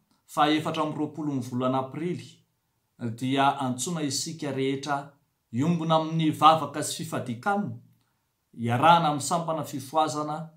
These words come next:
foibe F J K M, hitantsika sy arahana amin'ny fandaharana mivantana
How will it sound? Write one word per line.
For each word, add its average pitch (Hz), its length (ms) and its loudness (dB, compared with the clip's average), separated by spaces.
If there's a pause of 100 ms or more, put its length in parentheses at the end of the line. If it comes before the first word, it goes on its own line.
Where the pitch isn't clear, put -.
(180)
foibe 135 540 -2
F - 140 -8
J 113 120 -8
K 135 200 -2
M, 160 320 -4 (440)
hitantsika 160 720 -4
sy 165 160 -4
arahana 139 420 0
amin'ny 123 140 -6
fandaharana 120 560 0
mivantana 139 640 -6